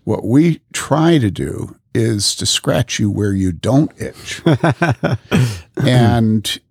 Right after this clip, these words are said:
Speaker 1: it's completely foreign today. It's
Speaker 2: Yeah.
Speaker 1: completely foreign. One of the problems I had writing the book, Church Reformed, is realizing that the substance of the book at the center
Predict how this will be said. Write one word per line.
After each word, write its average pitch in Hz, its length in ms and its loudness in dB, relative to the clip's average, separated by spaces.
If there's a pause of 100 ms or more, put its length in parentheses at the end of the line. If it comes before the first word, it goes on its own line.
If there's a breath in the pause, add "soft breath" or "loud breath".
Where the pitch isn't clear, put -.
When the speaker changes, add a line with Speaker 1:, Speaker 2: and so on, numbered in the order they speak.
(160)
Speaker 1:
it's 131 260 0
completely 127 760 0
foreign 147 560 0
today. - 420 -10 (100)
It's - 180 -2
Speaker 2:
Yeah. 78 60 -2
Speaker 1:
completely 101 800 0
foreign. - 460 -4 (480 loud breath)
One 110 200 0
of 120 80 2
the 107 80 0
problems 139 640 2
I 104 140 0
had 90 580 -2 (240)
writing 117 420 4
the 98 80 0
book, 90 340 -4
Church - 360 -6
Reformed, - 640 -6 (640 soft breath)
is 104 260 2
realizing 101 1000 0
that 95 240 -4
the - 160 -4
substance - 640 0
of - 80 -10
the - 100 -8
book - 300 -10
at - 100 -8
the 85 100 -8
center - 500 0